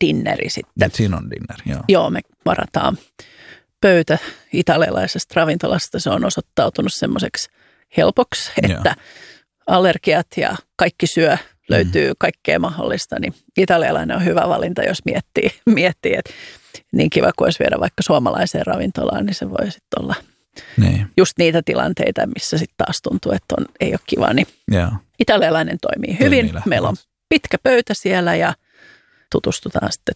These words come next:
Speaker 1: toisiimme ja,
Speaker 2: Joo.
Speaker 1: ja kuka johtoryhmästä kerkee, niin tulee sinne mukaan.
Speaker 2: Joo.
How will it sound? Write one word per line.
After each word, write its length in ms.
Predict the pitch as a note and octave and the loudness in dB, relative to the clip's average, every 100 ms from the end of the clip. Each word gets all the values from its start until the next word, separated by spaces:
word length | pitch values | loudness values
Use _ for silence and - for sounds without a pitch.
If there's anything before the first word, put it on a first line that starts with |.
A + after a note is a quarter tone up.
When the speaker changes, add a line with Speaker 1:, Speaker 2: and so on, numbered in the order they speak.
| - | -2
Speaker 1:
toisiimme 520 | - - - - G3 - | -4 -2 -4 -2 0 0
ja, 80 | F3 - | -2 2
Speaker 2:
Joo. 140 | A2 F2 E2+ - _ _ _ | 2 2 0 -8 _ _ _
Speaker 1:
ja 120 | D#3 D3+ - - | 2 2 -2 0
kuka 240 | A3 F#3+ | 2 2
johtoryhmästä 580 | B3 - A3 G#3+ G#3 - | 0 0 0 2 0 -4
kerkee, 380 | - - - E3+ | -4 -2 0 2
niin 140 | F3 - - - | 0 -2 -8 -4
tulee 280 | F#3 E3 | -2 -2
sinne 220 | - F3+ - | -2 -4 -4
mukaan. 340 | - - G#2 | -6 0 2
Speaker 2:
Joo. 120 | F2+ | 2